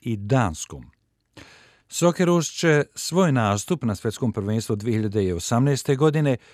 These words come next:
početi protiv bivših svjetskih šampiona Francuske, a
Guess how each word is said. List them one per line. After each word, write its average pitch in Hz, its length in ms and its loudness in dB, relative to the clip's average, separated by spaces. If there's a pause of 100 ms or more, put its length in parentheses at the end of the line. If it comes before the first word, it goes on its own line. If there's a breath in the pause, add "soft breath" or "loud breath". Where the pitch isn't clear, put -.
(200 soft breath)
početi 156 560 0
protiv 123 500 -2 (180)
bivših 110 540 -4
svjetskih 113 400 -6
šampiona 101 540 -2
Francuske, 147 720 -2 (500 loud breath)
a 143 160 2